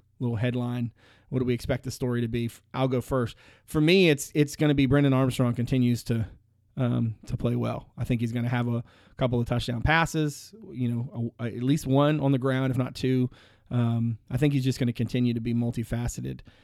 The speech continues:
And, uh, I forg-, I think it was Ferber who made the point earlier about, you know, um, uh, it may, might have been Damon, the idea that, like, one of his big focuses coming into this season, right, was to,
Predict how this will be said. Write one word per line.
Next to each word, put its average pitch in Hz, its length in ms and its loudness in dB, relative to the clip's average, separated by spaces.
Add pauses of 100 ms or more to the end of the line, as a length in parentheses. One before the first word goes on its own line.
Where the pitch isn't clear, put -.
(180)
And, 117 380 0
uh, 120 220 -4
I 135 100 -2
forg-, 160 180 2
I 147 60 2
think 214 180 2
it - 20 -2
was 139 120 0
Ferber 127 240 2
who 117 80 2
made 117 180 0
the - 40 -10
point 120 240 -2
earlier 120 320 -2
about, 120 300 -6 (160)
you 127 120 -4
know, 127 200 -6 (380)
um, 127 540 -8 (180)
uh, 117 220 0
it 113 60 -4
may, 131 300 2
might 135 180 2
have 120 80 2
been 117 120 -4
Damon, 120 360 -2 (260)
the 170 100 10
idea 170 280 8
that, 143 120 0
like, 147 360 2
one 165 260 4
of 165 80 8
his 165 140 6
big 143 240 2
focuses 170 420 2
coming 131 220 2
into 127 180 -2
this 123 140 -2
season, 131 360 -2
right, 123 200 -2
was 127 160 -4
to, 123 240 -2